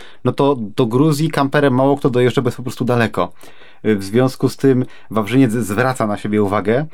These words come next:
To samo przerabialiśmy chociażby w Mołdawii, gdzie czuliśmy się, jakbyśmy lądowali wahadłowcem <laughs> na, na mołdawskiej wsi. I tak, no, nie da się, nie da się być pokryjomu w Gruzji kamperem. Czy gdybyśmy mieli może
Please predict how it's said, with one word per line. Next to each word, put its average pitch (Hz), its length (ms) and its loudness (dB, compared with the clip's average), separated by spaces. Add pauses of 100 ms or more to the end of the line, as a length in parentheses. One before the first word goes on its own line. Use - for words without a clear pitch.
(200)
To 117 100 -4
samo 113 220 0
przerabialiśmy 110 640 0
chociażby 104 400 -2
w 98 40 -8
Mołdawii, 107 520 2
gdzie 104 340 2
czuliśmy 110 380 0
się, 113 100 0
jakbyśmy 107 320 0
lądowali 110 680 2 (440)
wahadłowcem 117 680 0 (180)
<laughs> - 100 -2
na, 117 200 2 (380)
na 117 200 4
mołdawskiej 120 600 2
wsi. 131 340 0 (400)
I 151 120 0
tak, 107 320 -2
no, 127 180 2
nie 131 320 4
da 135 180 2
się, 120 540 4
nie 120 180 2
da 113 140 2
się 113 180 -4
być 110 400 -2
pokryjomu 113 720 0
w 95 60 -10
Gruzji 95 480 2 (300)
kamperem. 107 520 -2 (280)
Czy - 80 -8
gdybyśmy 123 360 0
mieli 135 180 4
może 107 380 0